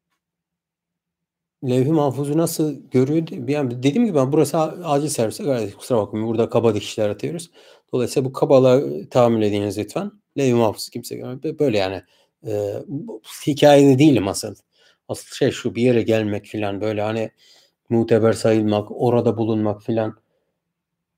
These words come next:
Ya değilse filan. Nereden bileceğiz ki? Nereden bilelim? Yani. Nereden bilelim? İnsanlar arasında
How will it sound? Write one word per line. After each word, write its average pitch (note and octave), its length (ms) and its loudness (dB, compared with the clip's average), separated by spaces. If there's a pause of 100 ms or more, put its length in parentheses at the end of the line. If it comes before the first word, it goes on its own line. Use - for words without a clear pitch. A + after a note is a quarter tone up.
(200)
Ya B2+ 180 6
değilse B2 400 4
filan. B2 360 -4
Nereden F3+ 400 4
bileceğiz C3+ 360 -2
ki? A2 140 -8
Nereden A2 320 -6
bilelim? A2+ 260 -14 (160)
Yani. B2 180 -16 (920)
Nereden A2 400 -12
bilelim? A#2+ 240 -16 (3000)
İnsanlar B2 400 2
arasında A2 600 -4